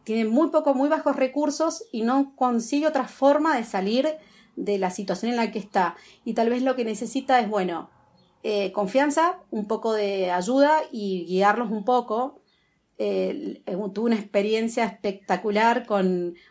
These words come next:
una chica que trabajaba conmigo ella era mamá soltera, eh, tenía un hijo de trece años y, bueno, le había gustado coser toda la vida. Tenía una, una máquina recta familiar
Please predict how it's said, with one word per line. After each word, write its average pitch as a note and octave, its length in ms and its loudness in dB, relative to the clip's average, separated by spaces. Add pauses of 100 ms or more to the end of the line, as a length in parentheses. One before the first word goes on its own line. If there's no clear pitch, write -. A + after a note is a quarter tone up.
(100)
una G#3 220 0
chica A3+ 180 -2
que G#3+ 100 0
trabajaba G#3 460 0
conmigo B3 560 -2 (760)
ella G#3+ 520 2
era G3+ 200 -2
mamá G3 220 2
soltera, B3+ 960 4
eh, G3+ 180 -4
tenía G3 600 -2
un G3+ 160 -2
hijo A3+ 260 -2
de G3+ 220 0
trece G#3 340 -2
años D#4+ 580 2
y, G#3 600 -6
bueno, C4+ 180 6
le A#3 80 0
había A#3 140 2
gustado D4 340 2
coser C#4 300 0
toda C4+ 140 4
la B3+ 80 4
vida. A3+ 200 0
Tenía G#3 220 -2
una, B3 480 -2
una A3+ 260 -4
máquina A#3 840 -4 (360)
recta A3 340 -2
familiar B3+ 500 2